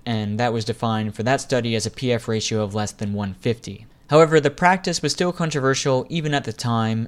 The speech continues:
and then a subsequent randomized trial in twenty nineteen failed to show that same mortality benefit.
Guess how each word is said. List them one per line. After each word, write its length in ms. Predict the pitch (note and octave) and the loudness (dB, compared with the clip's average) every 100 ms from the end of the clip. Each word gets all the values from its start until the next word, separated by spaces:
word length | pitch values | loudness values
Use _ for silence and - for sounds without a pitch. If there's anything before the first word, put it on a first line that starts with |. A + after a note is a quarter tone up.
| - | -4
and 160 | A#2+ C#3 | -2 0
then 120 | E3+ | 0
a 80 | D3 | 0
subsequent 560 | - E3 E3 - D3 | 0 -2 -2 -4 -4
randomized 600 | F2 B2 C#3 C#3 B2+ B2 | -2 0 0 0 0 -2
trial 300 | - C3 B2 | -2 0 2
in 80 | A#2 | 0
twenty 320 | G2+ C3 A#2+ | -2 -4 -2
nineteen 760 | A2 A2 D#3+ E3 C3 A#2 A2+ A2 | -2 -2 -2 -4 -4 -2 -2 -4
failed 380 | - E3+ F#3 E3 | 2 4 4 2
to 120 | D3 | 0
show 600 | B2+ C3 A#2 A#2 A2+ A2+ | 0 2 2 2 2 0
that 260 | G#2+ G#2+ G2 | 0 -2 -4
same 300 | - A2+ G#2+ | -2 -2 -2
mortality 500 | G#2+ G2+ G#2+ G2+ G2 | -4 -4 -6 -4 -4
benefit. 540 | F#2+ A2 G2+ - - | -2 -2 -4 -10 -16